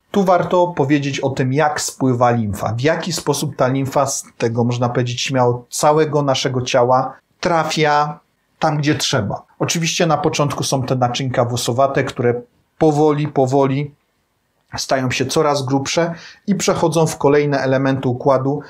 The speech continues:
żeby ten transport tej chłonki limfy był wydajny. Zacznijmy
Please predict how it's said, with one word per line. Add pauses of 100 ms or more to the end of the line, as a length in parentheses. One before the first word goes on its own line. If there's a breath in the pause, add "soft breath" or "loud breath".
(200 loud breath)
żeby
ten
transport
tej (140)
chłonki
limfy
był (200)
wydajny. (260)
Zacznijmy